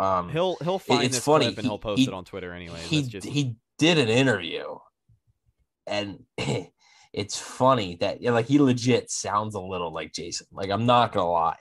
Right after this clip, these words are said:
Speaker 1: like,
Speaker 2: Well, they
Speaker 1: he sounds a little bit like him.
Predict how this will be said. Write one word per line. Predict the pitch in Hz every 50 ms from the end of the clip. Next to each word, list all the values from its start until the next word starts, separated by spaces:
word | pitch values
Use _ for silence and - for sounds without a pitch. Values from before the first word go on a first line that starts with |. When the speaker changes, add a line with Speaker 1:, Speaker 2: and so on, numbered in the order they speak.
| -
Speaker 1:
like, | 90 95 95 95 - - _ _ _ _ - -
Speaker 2:
Well, | 170 180
they | 233 277 285 -
Speaker 1:
he | - 135
sounds | - - - - 151 147 143 120
a | 104 98
little | 101 101 95 92
bit | 90 85 85
like | 87 90 87 82 76 -
him. | 76